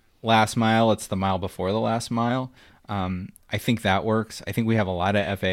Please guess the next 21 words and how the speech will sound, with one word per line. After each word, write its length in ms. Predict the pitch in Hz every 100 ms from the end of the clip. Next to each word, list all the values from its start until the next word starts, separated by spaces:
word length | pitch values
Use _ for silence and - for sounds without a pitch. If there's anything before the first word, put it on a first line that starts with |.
| 90 92 95
A 40 |
issues 380 | 95 - 101 98
here 200 | 104 98
in 140 | 90
the 60 | 95
U 200 | 92 92
S, 380 | 87 87 - - - - - -
um, 440 | 101 95 95 92 - -
and 300 | 98 90 87
a 80 | 95
lot 340 | 90 87 92
of 80 | 98
us 160 | 101 -
aren't 220 | 95 92
comfortable 640 | - 90 - 101 104 101 90
with 240 | 92 92
a 60 | 90
lot 240 | 85 87
of 100 | 92
drones 340 | 90 87 92
flying, 400 | - 101 104 120